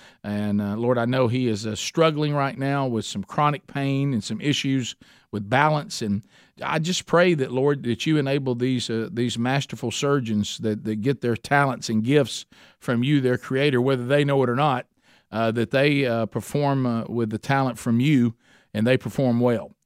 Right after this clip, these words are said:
and, and that they find a solution, uh, to the issues that Jerry's facing now. I pray that that go well. And I know that he'll glorify you either way.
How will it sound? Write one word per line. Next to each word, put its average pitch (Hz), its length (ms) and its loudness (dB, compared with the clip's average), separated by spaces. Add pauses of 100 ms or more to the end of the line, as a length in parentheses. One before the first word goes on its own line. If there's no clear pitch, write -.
and, 104 360 -2
and 107 220 2
that 104 140 0
they 127 160 2
find 127 320 0
a - 20 0
solution, 117 640 -2 (440)
uh, 104 260 -2
to 107 300 -2
the 101 280 -6
issues 120 460 0
that 104 120 -8
Jerry's 110 340 0
facing 107 400 -2
now. 98 260 0
I 110 40 -2
pray 127 280 0
that 110 160 -2
that 113 200 -4
go 110 120 0
well. 95 320 -4 (400)
And 104 240 0
I 117 80 4
know 120 180 2
that 113 100 -2
he'll 120 140 2
glorify 120 520 0
you 123 200 2
either 127 200 2
way. 143 280 4